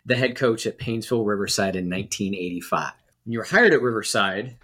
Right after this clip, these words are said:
the story goes that your athletic director indicated to you that you would take a couple years for your team to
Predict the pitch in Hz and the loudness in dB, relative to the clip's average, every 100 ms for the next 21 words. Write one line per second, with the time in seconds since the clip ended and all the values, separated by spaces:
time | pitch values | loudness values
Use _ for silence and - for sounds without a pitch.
0 | - - 160 185 143 107 104 110 117 110 | -10 0 6 6 6 6 4 2 -2 -2
1 | 110 113 131 147 135 123 107 110 113 113 | 0 2 4 4 4 0 -2 0 -2 -4
2 | - - - 170 175 165 151 135 131 120 | -16 -10 0 2 4 2 2 2 2 2
3 | 123 113 170 175 - 143 131 120 117 110 | 0 0 -2 -2 -2 -2 2 2 0 -2
4 | 113 110 - 123 110 104 | -2 -2 0 0 0 -4